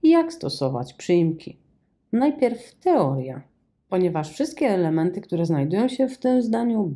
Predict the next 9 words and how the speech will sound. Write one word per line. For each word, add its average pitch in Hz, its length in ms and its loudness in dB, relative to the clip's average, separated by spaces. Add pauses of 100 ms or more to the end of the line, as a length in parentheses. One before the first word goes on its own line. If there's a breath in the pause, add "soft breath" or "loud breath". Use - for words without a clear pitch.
były 254 240 2
już 165 220 0
omówione 147 500 0
wcześniej, 214 640 0 (340 loud breath)
skupiamy 262 520 0
się 160 280 -4
tylko 233 580 -4 (280)
na 147 180 0
przyimku. 139 500 -6